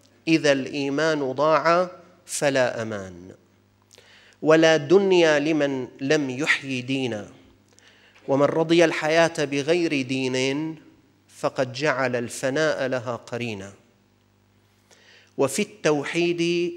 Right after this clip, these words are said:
للهمم اتحاد، ولن نصل العلا متفرقين.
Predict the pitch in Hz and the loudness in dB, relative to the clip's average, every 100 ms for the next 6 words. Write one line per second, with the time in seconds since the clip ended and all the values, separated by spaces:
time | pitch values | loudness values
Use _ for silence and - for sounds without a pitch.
0 | - 147 143 131 135 170 156 147 143 - | -6 -2 0 -2 -2 0 0 -2 -6 -10
1 | 127 - 135 127 117 123 110 95 - _ | -10 -8 -4 -4 -4 -6 -6 -10 -18 _
2 | _ _ _ _ _ _ - 160 165 139 | _ _ _ _ _ _ 0 4 4 2
3 | 127 143 - 135 120 113 120 131 131 131 | 0 -2 -2 -4 -4 -2 -2 -2 -2 -2
4 | 131 - 135 120 110 117 107 110 110 101 | -8 -12 -14 -12 -10 -10 -10 -10 -10 -10
5 | 90 | -12